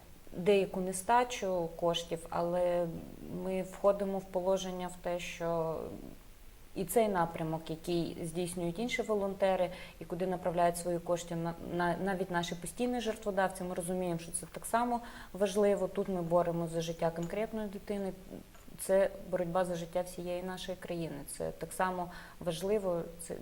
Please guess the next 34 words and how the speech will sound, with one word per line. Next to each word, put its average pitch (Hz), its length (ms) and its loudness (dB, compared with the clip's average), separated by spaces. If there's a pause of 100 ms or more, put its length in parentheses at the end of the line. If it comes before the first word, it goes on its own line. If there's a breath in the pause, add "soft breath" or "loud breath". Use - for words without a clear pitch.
(140)
цього 185 180 0
ніхто 175 280 -4
не 160 100 -2
заперечує. 160 640 -6 (580 loud breath)
Але 202 500 8 (520)
будемо 214 420 0
казати 202 440 2
так, 175 220 4
що 156 500 -4 (640)
дітей 196 340 4
так 233 240 -2
само 196 260 -2
не 160 120 -2
залишають 165 800 -2
у 165 60 -6
біді, 170 380 -2
так 175 200 -4
само 185 460 2 (380 loud breath)
по 175 80 0
можливості 190 600 4
намагаються 175 960 -2
люди 170 260 0
допомогти, 180 840 0 (260 loud breath)
навіть 190 260 -2
коли 175 260 0
це 175 240 -2
не 165 100 0
коштами, 202 600 -2
навіть 160 360 -6
тою 160 160 -2
самою 160 340 -4
увагою, 208 400 6
допомогою, 175 720 0
волонтерством, 170 960 -2